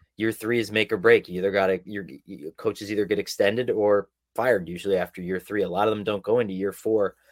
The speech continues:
without a new contract. And so I think if you look at it from his perspective, and I can't blame him, like, I, and again, I don't know this for certain, but it's like, i-, if it's me too, it's like, okay, let's,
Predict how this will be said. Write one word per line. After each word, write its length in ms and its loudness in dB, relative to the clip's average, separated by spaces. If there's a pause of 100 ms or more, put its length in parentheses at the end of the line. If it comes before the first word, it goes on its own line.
(260)
without 260 2
a 40 -4
new 120 -4
contract. 640 -4
And 100 -10
so 380 0 (540)
I 60 -8
think 200 -2
if 60 -10
you 100 0
look 200 2
at 100 6
it 200 8
from 160 -8
his 160 0
perspective, 720 -2 (280)
and 100 2
I 60 8
can't 280 6
blame 240 6
him, 100 -2
like, 200 -2
I, 40 4
and 200 2
again, 220 8
I 120 6
don't 200 6
know 220 6
this 220 0
for 160 -10
certain, 400 0
but 100 -2
it's 220 -6
like, 220 -2 (160)
i-, 260 -10 (140)
if 240 -6
it's 180 -8
me 180 0
too, 240 4
it's 120 0
like, 140 -6
okay, 360 -2 (580)
let's, 500 -6